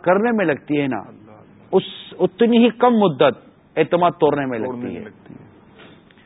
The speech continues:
Speaker 1: اعت-، اعتماد کا بننا ایک ایسی عمارت ہے جو ایک خوبصورت سی عمارت کو جو بنیادیں کھود کر اور اچھی بنیادوں کے ساتھ ایک خوبصورت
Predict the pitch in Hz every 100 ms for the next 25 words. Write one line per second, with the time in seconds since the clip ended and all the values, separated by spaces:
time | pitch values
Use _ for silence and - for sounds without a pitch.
0 | _ _ _ - 135 - - - 151 165
1 | 165 175 202 - 208 196 165 170 185 196
2 | 196 175 165 175 170 196 170 151 165 185
3 | 175 175 170 165 160 147 - 135 - 185
4 | 214 214 - - 185 160 147 151 156 -
5 | 160 151 139 131 139 151 156 147 - 147
6 | 151 - 143 143 - _ _ _ - 139
7 | 139 139 - 170 139 147 151 156 151 139
8 | 151 147 - 131 - 151